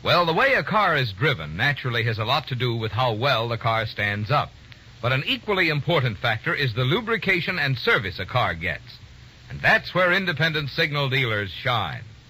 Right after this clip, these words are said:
Having chosen the automobile servicing business as their permanent business, signal dealers are naturally interested in cars. With them, it's not just a temporary job. In fact, most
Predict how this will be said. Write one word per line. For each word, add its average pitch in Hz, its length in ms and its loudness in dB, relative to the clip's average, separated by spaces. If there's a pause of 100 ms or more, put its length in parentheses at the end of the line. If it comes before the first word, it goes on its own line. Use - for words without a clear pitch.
(800)
Having 226 340 2
chosen 156 400 2
the 127 120 2
automobile 135 560 2
servicing 110 500 -2
business 117 340 2
as 117 140 0
their 151 180 2
permanent 180 560 0
business, 117 380 -2 (500)
signal 226 360 4
dealers 156 360 4
are 139 80 4
naturally 151 480 2
interested 135 580 0
in 127 160 0
cars. 78 500 0 (520)
With 107 160 -2
them, 220 200 4
it's 143 140 -4
not 175 180 0
just 160 240 0
a 123 200 2
temporary 151 680 2
job. 117 460 0 (500)
In 90 100 -8
fact, 147 300 0
most 165 220 0